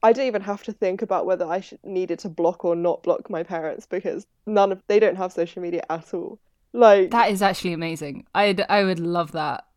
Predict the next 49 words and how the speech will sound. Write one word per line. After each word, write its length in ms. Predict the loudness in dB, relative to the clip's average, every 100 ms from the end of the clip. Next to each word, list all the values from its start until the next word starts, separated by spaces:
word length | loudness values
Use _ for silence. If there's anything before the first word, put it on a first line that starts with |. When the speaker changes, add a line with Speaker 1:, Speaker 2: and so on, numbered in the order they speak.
| -16 -6
Speaker 2:
'Cause, 140 | -2
like, 180 | 0 2
I've, 220 | 2 0 0
I've 140 | -2 0
definitely 260 | -2 -4 0
had 200 | 0 0
a, 500 | -4 -4 -6 -10 -14 _ _
a 60 | -12
couple 300 | -6 -6 -6
of 80 | -6
conversations 640 | -6 -4 -4 -4 -4 -8
with, 140 | -8 -10
like, 160 | -10
my 100 | -10
mum 380 | -6 -6 -6 -8
on, 180 | -10 -8
like, 180 | -10 -8
how 160 | -6 -4
much 180 | -6
she 160 | -8 -8
shares 280 | -4 -4 -2
about 200 | -2 -2
me 240 | -2 -10 -10 _ _ _ _ -8
online. 320 | -4 -2 6
Speaker 1:
How 160 | 8 8
much 180 | 6
Speaker 2:
It's, 160 | 4 2
Speaker 1:
does 40 |
your 80 | 2
Speaker 2:
it's 80 | 4
Speaker 1:
mum 140 | 2 0
share 220 | -2 -2
about 240 | -2 -6 -8
you? 240 | -10 -6
Speaker 2:
Well, 220 | 4 6 6
I 100 | 0
think 180 | -2 -4
it's, 180 | -6
it's 100 | 4
Speaker 1:
Oh, 120 | 12 12
Speaker 2:
more 80 |
Speaker 1:
is 80 | 12
your 80 | 6
Speaker 2:
of, 60 | 6
Speaker 1:
mum 160 | 4
Speaker 2:
like 120 | 4
Speaker 1:
a 20 | 4
Facebook 520 | 2 2 0 -2 -2
mum? 320 | -8 -8